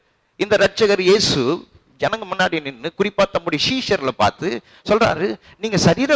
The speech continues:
பிரகாரமா கஷ்டப்படுவீங்க" அப்படின்றாரு. ஆனா பழைய ஏற்பாட்டுல பாத்தீங்கன்னா சரீர பிரகாரமா கஷ்டப்பட்டவங்களை எல்லாம் காப்பாத்துனாங்க. ஆனா இயேசு இங்க சொல்றாரு, "சரீர பிரகாரமா நீங்க கஷ்டப்படுவீங்க,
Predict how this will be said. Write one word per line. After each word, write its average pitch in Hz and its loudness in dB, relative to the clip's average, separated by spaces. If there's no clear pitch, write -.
பிரகாரமா 156 2
கஷ்டப்படுவீங்க" 175 -2
அப்படின்றாரு. 196 0
ஆனா 247 4
பழைய 285 6
ஏற்பாட்டுல 220 2
பாத்தீங்கன்னா 151 2
சரீர 294 4
பிரகாரமா 208 4
கஷ்டப்பட்டவங்களை 190 2
எல்லாம் 208 2
காப்பாத்துனாங்க. 185 2
ஆனா 240 4
இயேசு 269 4
இங்க 233 2
சொல்றாரு, 196 4
"சரீர 220 2
பிரகாரமா 160 4
நீங்க 196 -4
கஷ்டப்படுவீங்க, 214 -4